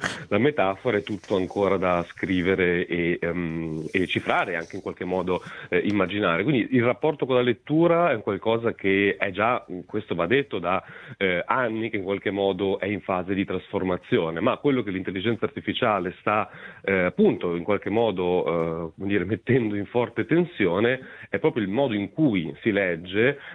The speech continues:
eh, e mi verrebbe a dire, eh, sono ovviamente cose estremamente legate, in cui si scrive,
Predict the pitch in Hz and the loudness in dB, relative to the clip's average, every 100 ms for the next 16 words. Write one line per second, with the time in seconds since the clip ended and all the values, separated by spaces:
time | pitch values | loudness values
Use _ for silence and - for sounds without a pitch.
0 | 135 104 95 98 127 123 107 98 101 95 | -2 2 2 2 2 0 -4 -6 -2 0
1 | 107 165 127 92 78 90 90 82 98 92 | 2 4 2 2 -2 -4 -6 -6 -4 -2
2 | 82 87 92 95 87 85 92 87 - 90 | 0 0 0 -2 -4 -2 -2 -2 -6 -4
3 | 85 87 101 90 80 76 95 - 107 - | -2 0 0 0 -4 -6 -6 -6 -8 -8
4 | - 78 76 135 | -6 -4 0 0